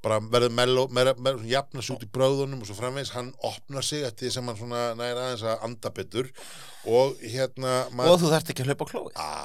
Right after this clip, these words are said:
Speaker 1: Akkúrat. Ég, þú veist, hann, hann, maður drekkur hann hægar, ég þarf ekki að fylla á, ég þarf ekki að hlaupa á klóið og hérna, hann verður bara betri eftir því sem líður og svo hlæ ég bara þessum kjánaprikum sem er alltaf að hlaupa og, og ná
Speaker 2: Já.
Speaker 1: sér í meira.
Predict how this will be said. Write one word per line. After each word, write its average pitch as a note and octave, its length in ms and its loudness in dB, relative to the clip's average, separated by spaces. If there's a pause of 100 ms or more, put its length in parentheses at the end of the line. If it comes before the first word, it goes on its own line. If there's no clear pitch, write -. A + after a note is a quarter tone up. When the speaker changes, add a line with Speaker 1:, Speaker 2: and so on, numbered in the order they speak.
(400)
Speaker 1:
Akkúrat. E2+ 1120 -10
Ég, G2+ 480 0
þú G2 140 -8
veist, - 260 -14
hann, G#2 180 -4 (140)
hann, G#2 240 -6
maður G2+ 160 -4
drekkur F2+ 240 -6
hann E2+ 100 -12
hægar, D#3 300 -8 (480)
ég G#2 80 -4
þarf B2 140 0
ekki - 100 -8
að G2+ 80 -8
fylla G#2 200 -10
á, C#3 40 -6 (240)
ég - 100 -16
þarf G2+ 140 -8
ekki - 120 -14
að F#2+ 60 -8
hlaupa E2 140 -12
á - 80 -12
klóið D3+ 320 -2 (500)
og A2 220 -4
hérna, G#2+ 320 -6
hann A2+ 160 -4
verður G#2+ 160 -4
bara B2 160 0
betri A#2 320 -6
eftir G#2 140 -8
því F#2+ 80 -6
sem G2+ 100 -6
líður G2+ 220 -4
og - 20 -14
svo A#2 160 -4
hlæ C#3+ 240 -8
ég E3 160 -4
bara A#2+ 160 -2
þessum A2 160 -6
kjánaprikum A#2+ 480 -4
sem G#2+ 160 -6
er G#2 80 -2
alltaf G2 160 -4
að A2 80 -4
hlaupa G#2+ 240 -2
og, F#2 220 -6 (260)
og - 80 -4
ná - 80 0
Speaker 2:
Já. - 140 0
Speaker 1:
sér G#2+ 100 -4
í A2+ 80 -4
meira. B3 220 -2